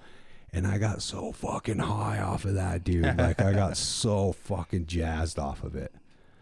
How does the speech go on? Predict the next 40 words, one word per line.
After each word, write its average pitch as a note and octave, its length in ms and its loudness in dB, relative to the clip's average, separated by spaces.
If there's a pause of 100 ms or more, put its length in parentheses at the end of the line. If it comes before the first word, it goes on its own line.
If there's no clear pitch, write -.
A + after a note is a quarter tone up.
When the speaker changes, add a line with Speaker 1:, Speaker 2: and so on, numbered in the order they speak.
(200)
Speaker 1:
Like, F2+ 160 0
it G2 100 4
was F2+ 180 4
in, F2 260 2
it G#2 180 2
was E2+ 180 0
so G2+ 340 4
insane. F2 560 2
And, C#2 160 -6 (680)
and G2+ 200 2
some G#2+ 160 2
dreams G#2 380 2
had, F#2 320 -2
had G2 200 0
been F2+ 180 2
coming F#2+ 300 4
true F#2+ 260 2
in F#2 100 4
my F2 100 2
life. F2 320 2
Like, E2+ 120 0
I D#2 60 0
bought D2+ 240 0
a D2+ 60 0
bass F#2 340 2
guitar E2+ 520 2
and D#2+ 80 2
I C2 40 -2
had D2+ 160 -2
my D#2 160 0
own D#2 160 -2
place, E2 600 0
and, C#2+ 220 -4 (200)
you F2 100 -4
know, E2 120 -2
I D#2+ 40 0
was E2 140 -2
staying D#2 300 -2
sober. E2+ 440 0
And, C#2+ 180 -4